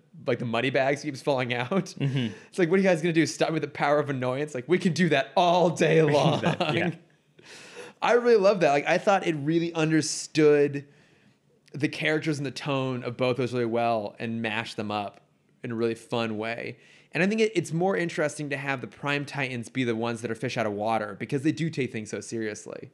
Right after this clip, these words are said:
Speaker 2: Yeah. Yeah, I agree. There, there's a couple great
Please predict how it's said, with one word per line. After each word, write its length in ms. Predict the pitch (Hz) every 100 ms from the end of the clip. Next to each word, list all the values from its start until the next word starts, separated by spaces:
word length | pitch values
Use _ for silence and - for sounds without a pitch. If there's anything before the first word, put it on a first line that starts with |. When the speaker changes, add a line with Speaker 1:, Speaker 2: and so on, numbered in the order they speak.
| _
Speaker 2:
Yeah. 280 | 156 117 80 - _ _ _ _ _ _ _ _ _ _ _ _ _ _
Yeah, 160 | - 104
I 20 |
agree. 200 | 107 101
There, 220 | 101 147 147
there's 180 | 156
a 60 | 151
couple 720 | 151 170 196 190 175 175 - _ _ _ - 135
great 600 | 131 147 147 151 -